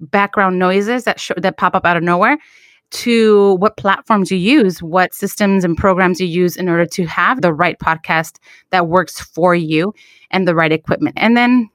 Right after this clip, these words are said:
the obvious part, coming up with the topic that you're gonna discuss. So there's a variety of things that go into the podcast, and we're gonna talk about the things that we feel that we should have known prior to starting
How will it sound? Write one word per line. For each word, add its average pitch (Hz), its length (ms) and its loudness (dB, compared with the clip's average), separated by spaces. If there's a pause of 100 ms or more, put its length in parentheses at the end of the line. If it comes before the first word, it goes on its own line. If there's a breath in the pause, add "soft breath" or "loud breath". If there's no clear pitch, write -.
(160)
the 208 200 2
obvious 190 460 0 (100)
part, 196 300 -2
coming 208 300 0
up 190 160 2
with 185 360 0
the 175 300 0
topic 170 440 0
that 156 100 0
you're 160 160 0
gonna 147 180 0
discuss. - 540 -6 (320)
So 240 140 -2
there's 233 160 2
a 233 60 0
variety 226 440 2
of 220 60 -6
things 208 320 -2
that 180 140 -2
go 190 220 0
into 196 340 0
the 190 100 0
podcast, 175 540 -2
and 170 80 -4
we're 170 120 -4
gonna 165 160 -4
talk 180 240 -2
about 175 340 0 (380 loud breath)
the 196 100 2
things 196 300 0
that 175 100 2
we 175 140 -2
feel 170 260 -2
that 165 160 0
we 165 340 0 (280 soft breath)
should 254 200 0
have 214 300 0
known 170 680 2
prior 170 400 -2
to 165 160 -12
starting 151 440 -4